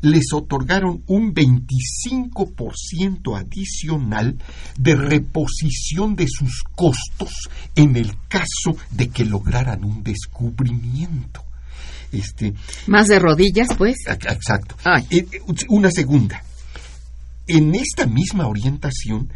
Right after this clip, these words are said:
Speaker 1: la Secretaría de Hac-, Secretaría de Hacienda renunció a un, a recibir una cantidad de dinero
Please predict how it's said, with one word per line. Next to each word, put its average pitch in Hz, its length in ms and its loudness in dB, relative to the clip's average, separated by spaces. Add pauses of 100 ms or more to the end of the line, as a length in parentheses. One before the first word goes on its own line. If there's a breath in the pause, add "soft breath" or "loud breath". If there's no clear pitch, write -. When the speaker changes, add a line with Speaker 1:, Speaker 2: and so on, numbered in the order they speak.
(140 soft breath)
Speaker 1:
la 135 220 4
Secretaría 127 680 2
de - 180 0
Hac-, - 380 -4
Secretaría 139 640 0
de 131 100 2
Hacienda 110 760 2 (880 loud breath)
renunció 175 1000 4 (540 soft breath)
a 127 400 6 (440)
un, 180 580 2
a 123 100 6
recibir 165 800 0 (840 soft breath)
una 139 1160 2
cantidad 135 680 6
de 151 120 0
dinero 127 460 2